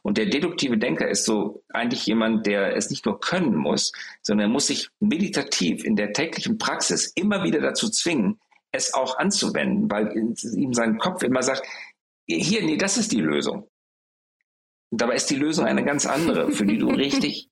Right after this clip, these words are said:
Speaker 1: hart und scharf und anstrengend nachdenken musst. <laughs>
Speaker 2: Christoph, wir sprechen schon fast eine Dreiviertelstunde. Wir machen hier gleich Schluss, aber du hast vorhin schon mal deinen Evernote erwähnt und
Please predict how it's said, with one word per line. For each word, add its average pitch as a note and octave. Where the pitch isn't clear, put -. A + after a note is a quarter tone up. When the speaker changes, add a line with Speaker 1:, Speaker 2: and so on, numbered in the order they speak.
Speaker 1:
hart C3+
und G#2+
scharf C3
und G2
anstrengend A2+
nachdenken D#2
musst. -
<laughs> -
Speaker 2:
Christoph, A3+
wir A3+
sprechen C#4
schon A#3
fast A#3+
eine A3+
Dreiviertelstunde. G#3+
Wir G#3
machen A3
hier G#3+
gleich F#3+
Schluss, D#4
aber G#3+
du G#3
hast A#3+
vorhin C4+
schon A#3
mal A#3
deinen G#3+
Evernote G3+
erwähnt F3+
und A3+